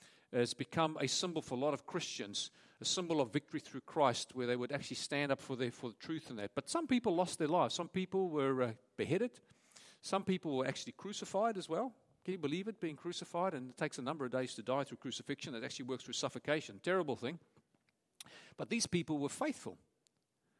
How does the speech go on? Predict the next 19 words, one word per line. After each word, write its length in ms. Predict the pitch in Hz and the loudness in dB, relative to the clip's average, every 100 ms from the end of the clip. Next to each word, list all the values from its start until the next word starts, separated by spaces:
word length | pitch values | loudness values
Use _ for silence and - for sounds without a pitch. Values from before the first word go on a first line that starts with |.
| _ _ _ - | _ _ _ 4
Now, 160 | 147 | 6
there's 160 | 151 160 | 6 4
persecution 600 | 226 254 - 233 220 208 | 4 4 2 -4 -2 0
around 260 | 175 175 170 | 2 4 2
the 60 | |
world 280 | 160 170 165 | 4 4 2
in 180 | 147 143 | -2 0
many, 200 | 156 160 | 0 0
many 220 | 156 151 | 0 -2
countries. 420 | - 165 151 107 - | 0 -2 -2 -8 -2
All 160 | 254 | 0
this 180 | 311 180 | 0 0
red 220 | 147 220 - | 4 4 6
area, 340 | 143 131 160 | 6 6 4
basically 440 | 147 208 - 277 202 | 4 4 4 2 0
you're 120 | 160 | 0
looking 280 | 190 208 170 | 2 0 2
at 120 | - | 2
the, 200 | 156 135 | 2 2